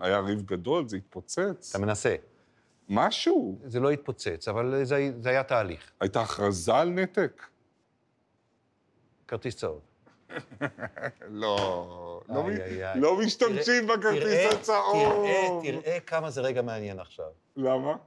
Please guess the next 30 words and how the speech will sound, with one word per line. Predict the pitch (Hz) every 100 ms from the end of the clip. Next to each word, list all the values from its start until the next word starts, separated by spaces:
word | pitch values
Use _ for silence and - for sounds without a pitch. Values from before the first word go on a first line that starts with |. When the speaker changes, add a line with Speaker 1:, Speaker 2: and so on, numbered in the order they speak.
| -
Speaker 2:
מה | 120
קרה | - 147 120
שם? | - - _ _ _ _ _
תישאר | - - 151 180
עם | 196
הסוד | - 175 160
הזה. | 113 78 - _ _ _ _ _ _ _ _ _ _ _ _
חבק | - 135 110 151 135
את |
הסוד, | 160 - - 160 92 - _ _ _
רוני. | 92 80 78 _ _
סתם, | - - 156 117
סתם, | - 139 127
אני |
מקשקש. | 117 110 - 127 - - _
Speaker 1:
איך | - -
אתה | 123
עם | 117 107
הגיל? | 95 95 101 104 _ _ _ _ _ _ _ _ _ _ _ _ _ _ _ _ _ _ _
Speaker 2:
אה, | 110 110 107 113
יש | 131
חדשות | - 131 147 139
טובות | 117 139
ויש | 127 110 -
חדשות | 101 107 101
רעות. | 101 85 85 -
Speaker 1:
כן. | 107 95 104 - _ _
Speaker 2:
אני | 113 113 107
שקט | 107 - - - 135 120 -
ואני... | 107 104 104 104 101